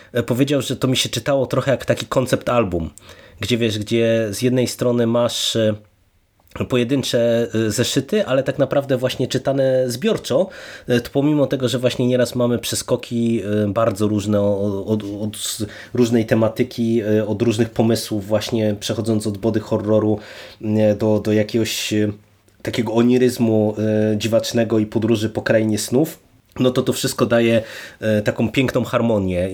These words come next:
e, summa summarum i właśnie, e, do-, dopiero jakby połączone, no to, to, to pozwala wybrzmieć całej tej historii, także pod tym kątem mam wrażenie, że to było super. Nie, nie, nie, nie do końca właśnie dzisiejsze, ale, ale super i naprawdę robi to wrażenie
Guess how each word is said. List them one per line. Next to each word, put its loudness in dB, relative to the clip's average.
e, 0
summa 0
summarum 0
i 2
właśnie, 0
e, 0
do-, 0
dopiero 0
jakby -2
połączone, 0
no -2
to, -4
to, -2
to -4
pozwala 2
wybrzmieć 0
całej 2
tej 0
historii, -2
także -2
pod 0
tym 2
kątem 2
mam 4
wrażenie, 2
że -4
to -4
było 2
super. -2
Nie, 0
nie, -4
nie, 4
nie 2
do 2
końca 2
właśnie 0
dzisiejsze, 0
ale, 2
ale 2
super -2
i -2
naprawdę 0
robi 0
to -2
wrażenie -2